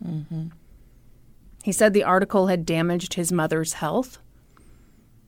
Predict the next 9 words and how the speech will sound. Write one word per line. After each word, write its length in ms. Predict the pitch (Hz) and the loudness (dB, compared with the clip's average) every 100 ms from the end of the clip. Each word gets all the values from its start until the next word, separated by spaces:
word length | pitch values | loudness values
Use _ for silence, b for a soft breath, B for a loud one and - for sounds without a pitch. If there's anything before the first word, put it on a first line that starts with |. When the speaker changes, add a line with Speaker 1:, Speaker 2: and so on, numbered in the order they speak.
| - - - - | -20 -20 -10 2
Speaker 2:
And 380 | 254 247 240 - | 6 10 8 6
the 200 | 214 262 | 4 6
barrister 540 | 202 269 311 269 277 | 8 10 8 6 2
for 120 | 247 233 | 2 2
the 100 | 196 | 4
Daily 280 | 202 190 185 | 4 6 4
Mirror 300 | 190 190 175 | 6 6 6
was 180 | 170 | 4
like, 260 | 190 175 - | 4 2 0